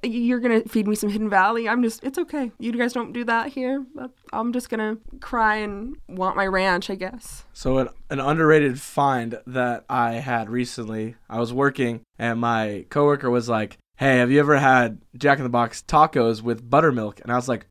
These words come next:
Speaker 2: "What does that mean? What is buttermilk?" And I didn't realize what he meant was ranch,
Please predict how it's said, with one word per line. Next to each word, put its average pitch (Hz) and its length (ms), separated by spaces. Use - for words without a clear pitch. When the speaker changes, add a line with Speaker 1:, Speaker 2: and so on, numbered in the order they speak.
Speaker 2:
"What 127 160
does 151 180
that 139 300
mean? 139 480
What 165 140
is 160 140
buttermilk?" 147 800
And 139 120
I 147 120
didn't 175 260
realize 160 280
what 147 80
he 135 60
meant 147 280
was 123 220
ranch, 131 440